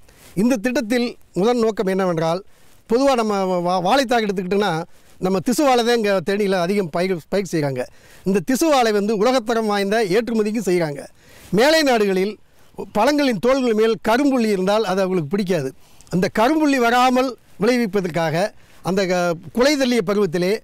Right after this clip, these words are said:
வாழைத்தாருக்கு உரை, உரையிட்டு அதில் நோயோ அல்லது பூச்சி நோயோ தாக்காமல், அஹ், தரமான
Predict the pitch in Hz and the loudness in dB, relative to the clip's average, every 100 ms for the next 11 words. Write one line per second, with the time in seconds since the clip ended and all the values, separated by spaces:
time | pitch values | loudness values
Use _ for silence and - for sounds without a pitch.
0 | - - 143 196 262 202 202 185 185 208 | -12 -10 -2 2 2 0 -2 -2 -2 -2
1 | 175 190 233 170 208 254 190 135 180 - | 0 0 -2 -2 0 0 0 -2 -4 -4
2 | - - - 190 196 180 233 233 220 240 | -12 -14 -4 -2 0 2 2 4 2 0
3 | - 180 196 190 170 - 247 233 208 202 | -4 -2 -2 -2 -6 -4 -4 0 0 2
4 | 202 220 - - 208 208 202 180 170 226 | 0 -2 -6 -6 -2 0 0 0 0 -4
5 | - - - - - 190 226 262 254 254 | -8 -20 -20 -10 -4 -2 0 2 4 4